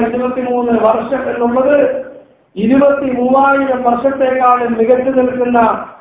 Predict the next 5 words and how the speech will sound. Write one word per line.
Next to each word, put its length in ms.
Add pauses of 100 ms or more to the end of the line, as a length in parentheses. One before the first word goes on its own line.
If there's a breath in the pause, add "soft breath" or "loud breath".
(120)
ഗുണങ്ങളുള്ള 760
വർഷമായിരുന്നു, 1300 (180)
ഗുണങ്ങളുള്ള 500
കാലഘട്ടമായിരുന്നു. 1300 (380)
തങ്ങൾ 380